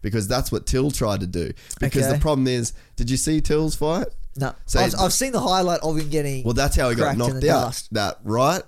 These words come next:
Speaker 2: Okay.
Speaker 1: right uppercut, and then he just loads that fucking left. And when
Speaker 2: Okay.
Speaker 1: you're loading that left, that just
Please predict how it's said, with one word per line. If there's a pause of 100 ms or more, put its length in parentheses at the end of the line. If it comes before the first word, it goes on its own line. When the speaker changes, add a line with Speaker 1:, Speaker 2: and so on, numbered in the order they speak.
(220)
Speaker 2:
Okay.
Speaker 1:
right
uppercut, (220)
and
then
he
just
loads
that
fucking
left.
And
when
Speaker 2:
Okay.
Speaker 1:
you're
loading
that
left, (220)
that
just